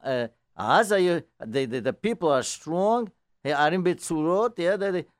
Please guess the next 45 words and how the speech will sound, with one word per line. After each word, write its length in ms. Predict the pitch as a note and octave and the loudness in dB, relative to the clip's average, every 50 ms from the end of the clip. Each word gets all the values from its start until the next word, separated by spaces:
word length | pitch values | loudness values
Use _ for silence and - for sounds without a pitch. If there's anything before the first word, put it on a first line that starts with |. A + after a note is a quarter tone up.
| _ | _
they, 140 | - D#3+ D#3 | -4 -4 -2
they're 180 | D3 C#3+ D3 C#3+ | 0 2 0 0
very 340 | A#2 A#2+ D#3 E3+ F3 F3+ E3+ | 0 2 2 2 2 2 0
good, 320 | - F3+ F3+ G3 A3 G3 | 0 0 0 0 0 0
they're 140 | E3 C#3+ C3 | 0 -2 0
very 240 | B2 C#3+ D3+ E3 D#3 | 0 0 0 -2 -2
strong," 420 | - - - - F3+ G3 G#3 F#3+ | -6 -8 -8 -4 -2 0 0 0
and 120 | F#3 F3 | -2 -2
so 180 | - - F#3+ F#3 | -4 -4 -2 0
on. 420 | F3+ F#3+ G3+ G#3+ A3 A#3 A3+ A#3 - _ _ _ _ _ _ _ _ _ _ _ | 2 4 4 4 4 2 0 -4 -10 _ _ _ _ _ _ _ _ _ _ _
Is 160 | - C#3 B2+ D#3 - | -10 -8 -6 -4 -2
Amalek, 640 | - D#3 D#3 D3+ D3+ D#3 D#3+ F3 G#3 G3 - - | 0 0 2 2 2 4 4 2 2 0 -2 -2
uh, 340 | F3 E3 E3 E3+ E3 E3 D#3 - _ _ _ _ - | 0 2 4 4 4 2 2 -2 _ _ _ _ -6
is, 380 | - D3+ - - E3 D#3+ C3 - | -4 -4 -2 -2 -2 -2 -2 -2
is 200 | - D3+ C#3+ C3 | -4 -4 -4 -4
in, 160 | D3+ C#3 C3+ B2 - | -4 -6 -6 -6 -6
in, 160 | C#3 C3+ B2+ | -6 -6 -6
in 160 | - C3 C3 | -6 -4 -4
the 100 | A#2+ A#2+ | -4 -4
south, 580 | - - - F#3 G#3 A#3 A#3+ A#3 A3+ G#3 F3+ - | -6 -4 -2 0 2 4 4 4 4 2 0 -2
and 180 | D#3 D3+ D3 | -2 0 0
the 140 | D3 C#3 - _ _ _ _ _ - | -2 -2 -4 _ _ _ _ _ -6
Hitti, 640 | E3+ D#3+ C#3+ - - G3+ G#3+ G#3+ G#3 G3+ - - _ _ _ | -6 -6 -6 -4 -4 -2 0 0 -2 -2 -6 -10 _ _ _
the 180 | - B2+ B2+ B2 | -6 -4 -4 -2
Yebusi, 540 | A#2 B2+ C3+ D#3 - - G#3 G#3 G3+ - - | -2 -4 -6 -6 -4 -4 0 0 0 0 0
Evori, 600 | D3 C#3+ B2+ C3 C3 C#3+ F3 G3+ G#3+ G#3+ G3+ F3+ - _ _ _ _ | -2 -2 0 0 0 0 2 2 2 0 -2 -4 -8 _ _ _ _
and 140 | - C#3+ C3+ | -10 -8 -6
so 180 | - F#3 F3+ C#3+ | -2 -2 -2 0
on 140 | C#3+ C3+ A#2 | -2 -2 -2
the 100 | G#2 G2+ | -4 -4
west, 460 | G2+ B2 G3 A#3+ B3+ A#3 F3+ - - | 0 2 2 4 2 2 -2 -4 -6
and 220 | D#3 C#3+ C#3 B2+ - _ _ _ - | -6 -6 -8 -10 -12 _ _ _ -8
on, 160 | A#2+ A2+ A2 | -6 -6 -4
on 140 | - A#2+ A2+ | -4 -6 -6
the 120 | A2 A2+ | -6 -6
Jordan 520 | G2 F#2+ C3+ E3+ G3+ A3+ A3+ A3 G#3+ F#3 - _ _ | -6 -4 -2 0 0 2 0 0 -2 -4 -6 _ _
part, 300 | - F#3+ F#3+ F#3 F3+ F3+ _ _ _ _ _ | 0 2 2 2 2 0 _ _ _ _ _
and 160 | - E3+ F3 - | -4 -4 -4 -2
so 180 | - G3+ G3 | -2 0 0
on 100 | G3 F#3+ | 2 2
and 120 | F3+ E3+ D#3 | 0 -2 -2
so 200 | - E3 D3 B2+ | -4 -4 -4 -4
forth. 220 | - - - - _ _ _ _ _ _ _ _ _ | -6 -10 -18 -20 _ _ _ _ _ _ _ _ _
Fine. 260 | - B3 C#4 C#4 A#3+ | -6 -6 -6 -6 -8
So 360 | - - A#3+ A#3+ A#3 A#3 - | -8 -4 -2 -2 -2 -2 -6